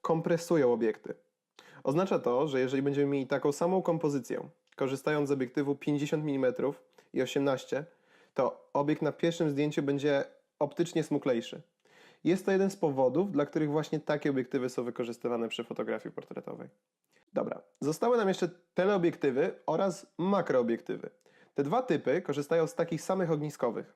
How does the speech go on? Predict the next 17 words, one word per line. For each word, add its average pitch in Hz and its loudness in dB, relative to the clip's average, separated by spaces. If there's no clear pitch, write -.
chociaż 185 -2
w 165 0
różnych 165 0
celach. - -4
Teleobiektywy 170 0
to 135 0
obiektywy 135 -2
służące 147 -4
do 139 0
robienia 131 -2
zdjęć 127 -4
odległym 135 2
obiektom, 113 -2
dzikim 131 -4
zwierzętom, 131 0
sportowcom, 131 0
artystom. 135 -2